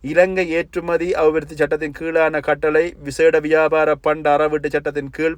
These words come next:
பிரசுரிக்கப்பட்ட ஆறு கட்டளைகள், நலன்புரி நன்மைகள் சட்டத்தின் கீழ் பிரசுரிக்கப்பட்ட ஒழுங்கு விதிகள் என்பன விவாதிக்கப்பட இருக்கின்றன. அ, இது சம்பந்தமான விஷயங்கள் எல்லாமே வந்து பார்த்தீங்கன்னு சொன்னா பாராளுமன்ற செயலாளர் நாயகம்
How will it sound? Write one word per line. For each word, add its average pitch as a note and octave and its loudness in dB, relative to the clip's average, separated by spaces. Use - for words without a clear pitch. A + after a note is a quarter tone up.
பிரசுரிக்கப்பட்ட C#3+ -2
ஆறு F3+ 2
கட்டளைகள், C#3+ -2
நலன்புரி F#3 2
நன்மைகள் E3+ 0
சட்டத்தின் D#3+ -2
கீழ் E3 -6
பிரசுரிக்கப்பட்ட D3+ 2
ஒழுங்கு D#3+ 2
விதிகள் D3+ 0
என்பன D3 0
விவாதிக்கப்பட C#3+ 2
இருக்கின்றன. C3 -2
அ, C#3+ 6
இது F#3 -4
சம்பந்தமான F3+ 0
விஷயங்கள் E3 0
எல்லாமே D3+ 2
வந்து D3 0
பார்த்தீங்கன்னு C#3+ 0
சொன்னா C#3+ -2
பாராளுமன்ற D3+ 2
செயலாளர் C#3+ 2
நாயகம் D3 2